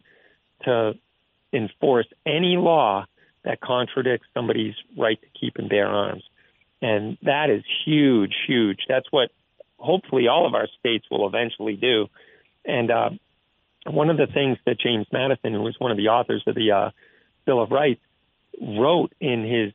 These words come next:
um, in his, uh, you know, a lot of the papers he wrote on it, uh, the number forty-nine that he wrote on, you know, James Madison said that the representatives and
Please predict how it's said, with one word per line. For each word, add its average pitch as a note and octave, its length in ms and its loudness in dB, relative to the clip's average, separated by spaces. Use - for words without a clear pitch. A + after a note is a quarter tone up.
um, - 420 -4
in B2+ 200 -2
his, A#2 240 0
uh, - 300 -8
you - 140 -4
know, - 140 -2
a - 40 2
lot A#2+ 240 2
of A#2+ 60 0
the G#2 220 2
papers C#3+ 360 0
he G#2 120 -4
wrote C#3 240 4
on A2 160 0
it, A2 120 -6
uh, A2+ 200 -2
the A2+ 500 -4
number - 500 -4
forty-nine C3+ 840 0
that A2+ 140 -2
he A#2+ 180 -4
wrote A2 340 2
on, A#2 180 -4
you - 100 -6
know, A#2 220 -4
James A#2+ 280 0
Madison A#2 480 -2
said A2+ 160 0
that A2+ 180 4
the A2+ 320 0
representatives C#3+ 1000 0
and G#2 160 -8